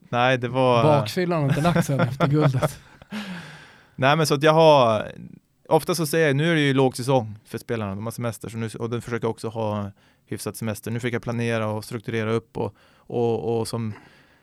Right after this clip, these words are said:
Speaker 1: skapa något slags bolag, bygga upp bolagsfundamentet.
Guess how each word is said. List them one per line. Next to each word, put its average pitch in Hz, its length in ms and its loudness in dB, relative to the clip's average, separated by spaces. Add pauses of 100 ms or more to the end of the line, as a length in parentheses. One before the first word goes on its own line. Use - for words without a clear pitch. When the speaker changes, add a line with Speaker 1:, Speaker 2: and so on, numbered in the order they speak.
(220)
Speaker 1:
skapa 131 380 2
något 120 120 0
slags 113 180 -4
bolag, 120 520 2
bygga 120 240 0
upp - 140 -2
bolagsfundamentet. 117 1300 -6